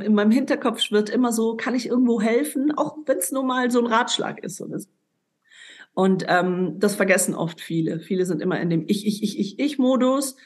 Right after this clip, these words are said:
und vergessen, um sich rum mal so nach links und rechts zu schauen und zu sagen, "Hey, da gibt's noch Menschen, die könnten jetzt von,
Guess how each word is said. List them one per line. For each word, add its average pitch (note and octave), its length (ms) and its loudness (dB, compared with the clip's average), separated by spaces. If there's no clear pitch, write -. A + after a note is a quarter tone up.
und F3+ 200 0
vergessen, F#3 480 0
um F#3 200 0
sich F3 680 -6
rum F#3 240 0
mal D#3 400 -2
so F3+ 320 -6
nach F#3+ 160 -2
links F#3+ 220 2
und F#3 60 0
rechts G3+ 220 -2
zu F#3+ 100 -6
schauen F3+ 340 -4
und E3+ 100 -6
zu - 100 -10
sagen, E3+ 200 -4
"Hey, F#3+ 200 -2
da G3 120 -10
gibt's - 280 -12
noch F#3 200 -6
Menschen, G3 400 -2
die G3 160 -4
könnten G#3 340 0
jetzt F#3+ 240 -2
von, F#3+ 360 -2